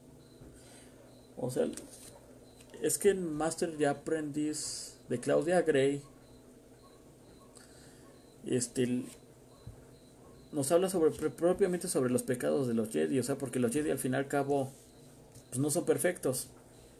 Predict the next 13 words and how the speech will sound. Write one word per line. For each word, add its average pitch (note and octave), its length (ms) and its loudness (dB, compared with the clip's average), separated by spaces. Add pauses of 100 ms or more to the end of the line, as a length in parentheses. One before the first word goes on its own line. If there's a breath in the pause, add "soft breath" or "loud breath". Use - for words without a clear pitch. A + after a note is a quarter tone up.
(1160 loud breath)
Muchas F3 260 0
de D#3+ 80 4
las A#2 180 2
causas D3 840 0
justas D#3 440 0
de D#3 60 0
un D#3 120 -2
Jedi D3 360 2 (280)
se A#2+ 120 0
perdieron B2+ 480 2
con A2+ 180 -2
el A2+ 160 -2
tiempo. B2+ 580 0